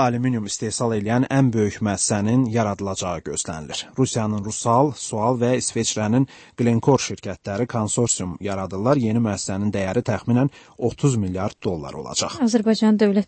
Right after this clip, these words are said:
Speaker 2: büdcəsinin təxminən səkkiz dəfə böyük rəqəm.
Speaker 1: Dünya bazarlarındakı rəqabətə udmaq üçün qüvvələrini birləşdirir böyük şirkətlər. Azərbaycanda isə dolların ucuzlaşması davam eləyir. İqtisadi yeniliklərdən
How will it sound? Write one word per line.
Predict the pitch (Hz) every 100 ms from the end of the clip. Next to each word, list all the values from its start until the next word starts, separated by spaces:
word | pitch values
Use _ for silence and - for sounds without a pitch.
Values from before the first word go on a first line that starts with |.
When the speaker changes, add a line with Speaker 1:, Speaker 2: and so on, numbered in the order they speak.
| -
Speaker 2:
büdcəsinin | 196 196 240 226
təxminən | 202 196 196 185 - - - -
səkkiz | 220 - 220
dəfə | 208 - 190
böyük | 180 180 -
rəqəm. | 214 - - - _ -
Speaker 1:
Dünya | 127 120
bazarlarındakı | 110 104 104 101 98 98 - 117
rəqabətə | 107 101 101 104 - 117 95
udmaq | 101 113 113
üçün | - 92 87 -
qüvvələrini | 113 101 98 95 95 92
birləşdirir | 101 95 - 104 104
böyük | 98 95
şirkətlər. | - 113 110 - 151 127
Azərbaycanda | 107 98 101 95 101 110
isə | 123 - 120 - - - -
dolların | 120 117 104 117 113
ucuzlaşması | 107 98 95 - 95 - 113 113 127
davam | 113 107 101
eləyir. | 78 76 71 -
İqtisadi | - - 104 104
yeniliklərdən | 101 95 85 101 101 101 139